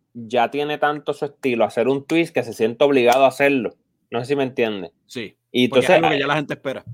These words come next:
Speaker 2: claro.
Speaker 1: y se, y se ve, a veces quedan cheesy porque lo esperas y te lo dio y tuvo mierda, ¿entiendes? Y tú, ok.
Speaker 2: Exacto.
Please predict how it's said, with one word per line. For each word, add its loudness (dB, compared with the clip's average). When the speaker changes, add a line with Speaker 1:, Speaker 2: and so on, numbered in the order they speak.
Speaker 2:
claro. -12
Speaker 1:
y -6
se, 2
y -2
se -2
ve, 2
a -2
veces -4
quedan -2
cheesy -4
porque -2
lo -6
esperas 2
y -2
te 4
lo 6
dio 6
y -4
tuvo 0
mierda, -2
¿entiendes? -2
Y -12
tú, 0
ok. -2
Speaker 2:
Exacto. -16